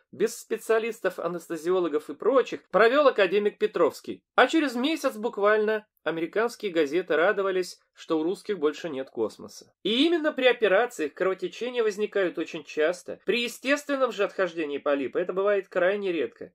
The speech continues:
Ну а в завершении приведу вам пример из газеты «Здоровье» одного из номеров. Об этом самом методе, но о таком ярком, сильном примере, поскольку вот эти качели туда-сюда, операция, новый полип, опять операция, опять «Новый полип» было несколько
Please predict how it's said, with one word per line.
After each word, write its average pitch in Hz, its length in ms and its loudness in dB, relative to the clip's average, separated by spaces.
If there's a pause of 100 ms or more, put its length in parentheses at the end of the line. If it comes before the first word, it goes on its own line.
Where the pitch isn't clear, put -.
Ну 233 220 6
а 254 100 8
в 208 60 0
завершении 202 560 -2
приведу 180 300 -4
вам 185 160 0
пример 185 320 -2
из 156 100 -6
газеты 156 460 -2
«Здоровье» 185 500 0
одного 196 300 -2
из 180 100 -8
номеров. 180 580 -2
Об 196 200 4
этом 285 260 2
самом 185 480 2
методе, 220 420 -2
но 190 200 10
о 269 40 10
таком 262 260 4
ярком, 226 480 4
сильном 208 500 -2
примере, 208 720 -2 (140)
поскольку 214 520 2
вот 175 120 0
эти 156 140 -4
качели 214 540 -2
туда-сюда, 170 640 0
операция, 233 640 2
новый 190 240 0
полип, 175 460 -2
опять 214 320 0
операция, 190 520 -2
опять 143 220 -2
«Новый 147 200 -2
полип» 202 280 -2
было 170 200 -2
несколько 135 640 -6